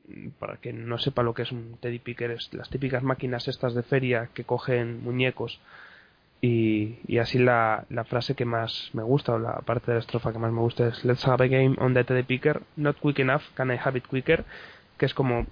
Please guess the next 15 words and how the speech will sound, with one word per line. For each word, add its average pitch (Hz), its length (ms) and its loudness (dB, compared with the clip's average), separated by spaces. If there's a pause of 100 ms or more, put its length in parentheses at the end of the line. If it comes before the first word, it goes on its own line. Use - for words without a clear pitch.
si 127 260 -4
ya 131 140 2
es 147 100 2
de 147 80 4
suficientemente 143 680 4
rápido 131 520 2 (160)
<laughs> - 160 2
el, 120 380 -6
el 120 120 -6
juego 147 400 2
este 143 180 -6
de 127 120 -8
coger 127 260 -6
a 127 120 0
alguien, 135 420 -6